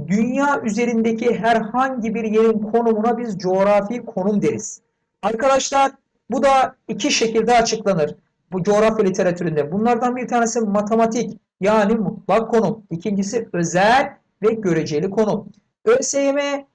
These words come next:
genellikle matematik konumla ilgili bir soru soracağı zaman mutlak konum kavramını kullanıyor. Özel konumla ilgili soru soracağı zaman göreceli konum kavramını kullanıyor. Bunu da bilmekte fayda var.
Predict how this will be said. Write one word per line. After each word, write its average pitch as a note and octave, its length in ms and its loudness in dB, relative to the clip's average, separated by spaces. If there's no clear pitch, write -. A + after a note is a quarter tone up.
genellikle A#3+ 920 2
matematik G3+ 540 -2
konumla G#3+ 320 2
ilgili F3 260 0
bir E3+ 100 0
soru D#3+ 240 -6
soracağı G3+ 460 0
zaman A3+ 300 2
mutlak F3+ 640 -4
konum G#3+ 240 -2
kavramını E3+ 460 0
kullanıyor. B2+ 440 -6
Özel G#3+ 540 2
konumla F3+ 380 0
ilgili D#3+ 220 0
soru E3+ 220 -2
soracağı D#3 400 -2
zaman G3+ 360 -2
göreceli F3+ 500 -2
konum G#3+ 500 -2
kavramını F3+ 840 -2
kullanıyor. E3 560 -2
Bunu G3 240 0
da G#3+ 340 2
bilmekte G3+ 760 0
fayda D3+ 300 0
var. G#2+ 200 -4